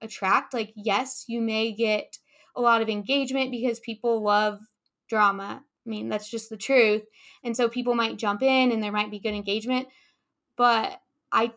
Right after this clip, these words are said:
try to always stay so far away from that, and I see it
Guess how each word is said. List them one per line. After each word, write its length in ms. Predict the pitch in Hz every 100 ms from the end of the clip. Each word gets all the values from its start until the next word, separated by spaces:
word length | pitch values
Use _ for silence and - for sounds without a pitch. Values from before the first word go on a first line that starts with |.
| -
try 480 | - 240 220 233 285
to 220 | 320 302
always 480 | 214 214 214 214 -
stay 380 | - 220 220 214
so 720 | - - - - - 220 220
far 400 | 220 240 226 220
away 380 | 220 208 208 220
from 260 | 233 240 247
that, 280 | 247 240 -
and 140 | 214
I 80 | 220
see 320 | - 226 233
it 140 | 226